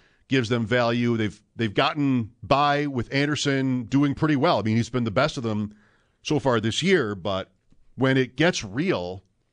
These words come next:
which is next year at least, if not these next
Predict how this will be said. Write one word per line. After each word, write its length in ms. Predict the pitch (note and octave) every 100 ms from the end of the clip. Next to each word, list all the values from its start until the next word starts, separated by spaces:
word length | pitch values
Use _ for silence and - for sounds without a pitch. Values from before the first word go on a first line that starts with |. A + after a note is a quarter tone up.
| _
which 180 | A#2+ B2+
is 240 | C#3 A2 G#2
next 340 | D3 F#3 -
year 200 | B2+ G#2
at 120 | F2
least, 440 | A2 E3+ G2 - A#2
if 180 | G#2
not 260 | A#2 A2+ D#3 A2
these 260 | A#2+ F#2+
next 340 | B2 A#2 -